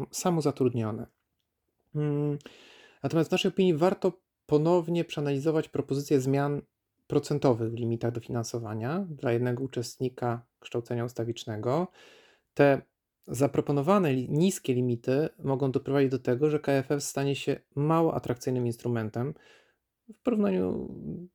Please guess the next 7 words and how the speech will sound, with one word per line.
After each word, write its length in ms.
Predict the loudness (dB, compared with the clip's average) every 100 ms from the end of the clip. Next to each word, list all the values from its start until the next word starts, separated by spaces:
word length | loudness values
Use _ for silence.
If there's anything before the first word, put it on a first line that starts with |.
| _ _ _
mm, 180 | -12 -2
choćby 300 | 0 0 2
do 100 | 2
innych 420 | 2 2 4 2
dostępnych 480 | 2 0 0 -2 -4
form 200 | -4 -6
wsparcia 600 | -6 -4 -4 0 -2 -2